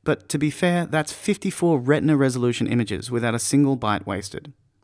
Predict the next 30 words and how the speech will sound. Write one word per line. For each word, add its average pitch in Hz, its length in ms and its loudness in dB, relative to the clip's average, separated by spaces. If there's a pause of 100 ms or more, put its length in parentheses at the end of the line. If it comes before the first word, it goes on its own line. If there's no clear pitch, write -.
(280)
We're 180 180 6
using 151 240 6
the 127 60 4
best 175 340 2
image 160 200 6
format 135 320 4
we 127 100 0
can, 107 460 -4
we're 123 180 0
pre-cropping 165 800 0
all 131 160 2
the 113 140 2
images, 120 380 0
keeping 120 320 -2
the 120 40 2
most 135 280 2
interesting 143 420 2
parts 117 300 -2
in 117 80 0
the 107 40 0
frame, 107 480 -2
and 127 140 0
we're 131 100 2
doing 165 220 2
it 180 100 -2
in 143 140 2
such 135 200 -2
a 123 40 -2
way 117 200 2
that 117 160 -4